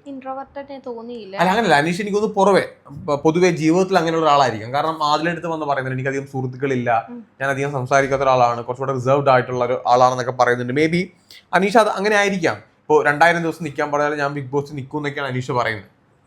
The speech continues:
Speaker 2: അനീഷിന്റെ ഒരു മെന്റാലിറ്റി അങ്ങനെ ആയിരിക്കാം. ഇവിടെ ഇത്രയും ഹാപ്പി ആണെന്ന് ഇവിടെ അനീഷ് പറയുന്നുണ്ട്. അതായത് അനീഷ് ഇത്രയും ഹാപ്പി ആകാനായിട്ടുള്ള റീസൺ
Speaker 1: എനിക്ക് ഇഷ്ടപ്പെട്ട ആളോടാണ്.
Speaker 2: ആ, അതായത് അനുമോളോടുള്ള ഇഷ്ടം വന്നപ്പോഴാണ് അനീഷ് കുറെ കൂടെ ഒരു ഹാപ്പി
Speaker 1: ഹാപ്പി
Speaker 2: മൂഡിലേക്ക്
Speaker 1: ആയിട്ട്
Speaker 2: വന്നത്. See, ഇവിടെ മനസ്സിലാക്കേണ്ട കാര്യമുണ്ട്,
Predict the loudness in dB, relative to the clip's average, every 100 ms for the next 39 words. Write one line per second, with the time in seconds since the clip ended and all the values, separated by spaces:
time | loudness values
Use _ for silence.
0 | _ _ _ _ -4 -2 -2 0 2 2
1 | 4 4 4 2 2 2 0 -2 -6 -8
2 | -20 -2 0 0 0 0 4 4 4 0
3 | -2 -2 -4 -4 -4 -2 -2 -2 -2 0
4 | 0 -4 -12 _ -4 0 0 -2 -2 0
5 | 0 2 2 2 2 4 2 0 0 0
6 | -2 -6 0 -2 -2 -10 -10 -10 -8 -8
7 | -8 -10 -10 -12 -14 -20 -20 -6 2 2
8 | 2 0 0 2 2 0 -8 -4 -2 0
9 | 4 6 6 4 2 0 0 2 2 2
10 | 2 2 0 0 -2 0 2 2 4 4
11 | 2 -16 _ _ _ -6 -2 4 4 2
12 | -4 -6 -2 0 4 4 2 -2 -2 2
13 | 4 6 4 0 -2 0 0 0 0 -4